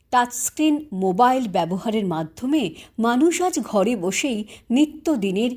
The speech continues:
ব্যবহারিক কাজকর্ম সমাধা করছে। জীবন প্রবাহ আজ কত মসৃণ ও সীমাহীন গতিসম্পন্ন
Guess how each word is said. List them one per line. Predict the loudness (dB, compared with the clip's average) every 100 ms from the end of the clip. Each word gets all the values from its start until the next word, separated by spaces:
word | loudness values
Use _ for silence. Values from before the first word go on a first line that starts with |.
| -10 _
ব্যবহারিক | 0 2 2 0 0 0 0
কাজকর্ম | -2 -2 -4 -4 -4
সমাধা | -4 -4 -4 -4 -8
করছে। | -10 -10 -8 -8 -10 -12 -2
জীবন | 0 2 2 0
প্রবাহ | -2 0 0 0 0
আজ | 0 -2 -4
কত | -6 -4 -4
মসৃণ | -4 -4 -6 -2 -2 -2 -6 -8 -2
ও | -2
সীমাহীন | 0 2 2 0 0 0 0
গতিসম্পন্ন | 0 -4 -4 -6 -6 -4 -4